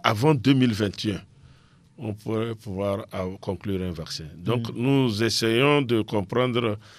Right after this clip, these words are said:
Speaker 1: le mécanisme par lequel, euh,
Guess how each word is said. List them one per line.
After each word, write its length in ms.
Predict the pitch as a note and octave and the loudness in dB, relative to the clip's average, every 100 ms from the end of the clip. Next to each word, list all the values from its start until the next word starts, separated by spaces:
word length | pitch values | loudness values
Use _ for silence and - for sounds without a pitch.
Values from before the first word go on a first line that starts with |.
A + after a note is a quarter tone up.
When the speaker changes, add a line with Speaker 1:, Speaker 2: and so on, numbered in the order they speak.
| - - - | -20 -18 -6
Speaker 1:
le 140 | B2 | -2
mécanisme 1000 | A#2 G#2+ G#2+ G#2 A#2 A2 B2 B2+ B2+ B2+ - - - - _ _ | 0 0 2 4 4 2 0 0 0 -2 -8 -20 -20 -20 _ _
par 140 | B2+ | -2
lequel, 520 | A2 G2+ - A#2+ A2+ | 0 0 4 4 6
euh, 320 | G#2+ G2 F#2+ | 4 4 0